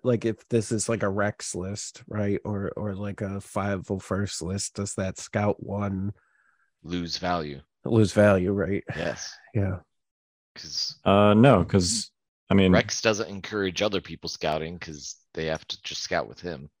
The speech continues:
Speaker 3: Well, you just scout with more units.
Speaker 2: Yeah, yeah.
Speaker 3: Um, but yeah, uh, I don't know.
Speaker 1: Hmm.
Speaker 3: I, I, I s-,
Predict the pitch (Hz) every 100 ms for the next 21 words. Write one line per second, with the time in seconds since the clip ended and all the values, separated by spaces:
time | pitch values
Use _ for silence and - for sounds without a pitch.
0 | _ 127 107 101 - - 82 80 78 76
1 | 78 78 78 - - _ _ _ 175 147
2 | 78 - - 117 90 73 - - _ _
3 | _ _ _ _ _ 90 85 80 78 -
4 | _ 104 92 87 82 87 _ _ - 50
5 | 87 50 50 - _ _ - 123 95 92
6 | - _ _ _ _ 113 104 95 92 -
7 | 113 113 - - - _ - 110 -